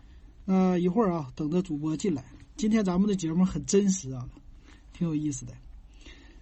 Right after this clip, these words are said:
那今天呢，两位主播啊，两位主播呢是在蜻蜓上的这个主播，专门呢是做一些这种谈话类的节目，还有其他的节目啊。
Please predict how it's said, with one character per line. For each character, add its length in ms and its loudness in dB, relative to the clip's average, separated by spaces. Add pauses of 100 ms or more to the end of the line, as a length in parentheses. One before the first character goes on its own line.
(160)
那 440 2
今 200 4
天 240 4
呢， 320 0
两 500 0
位 320 4 (320)
主 200 2
播 280 0 (280)
啊， 280 -6
两 200 2
位 160 6
主 120 2
播 240 2
呢 380 2 (380)
是 460 2
在 200 0
蜻 300 4
蜓 200 -2
上 220 2
的 220 -8 (200)
这 140 -6
个 80 -2
主 180 -8
播， 240 -8 (220)
专 220 2
门 320 0
呢 260 0 (600)
是 320 -2
做 280 2
一 120 0
些 280 -2 (460)
这 140 -6
种 180 -6
谈 320 0
话 160 2
类 180 2
的 120 -4
节 200 -8
目， 140 -6
还 80 -2
有 100 -2
其 200 -6
他 200 -6
的 120 -2
节 200 -10
目 260 -6
啊。 80 -8